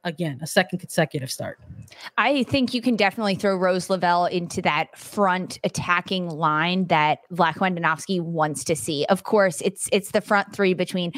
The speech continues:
Speaker 2: Mallory Pugh, Katarina Macario, and Sophia Smith that he was alluding to after the last Uzbekistan match, saying that this is a trio that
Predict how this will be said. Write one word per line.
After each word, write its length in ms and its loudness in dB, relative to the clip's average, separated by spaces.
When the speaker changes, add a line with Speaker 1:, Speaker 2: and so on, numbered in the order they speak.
Speaker 2:
Mallory 440 4
Pugh, 340 0
Katarina 440 2
Macario, 560 2
and 180 -2
Sophia 380 0
Smith 320 -4
that 180 0
he 200 -4
was 180 2
alluding 420 2
to 180 2
after 300 0
the 140 0
last 480 0
Uzbekistan 600 2
match, 340 2
saying 360 2
that 320 0
this 260 2
is 240 2
a 60 4
trio 500 2
that 260 2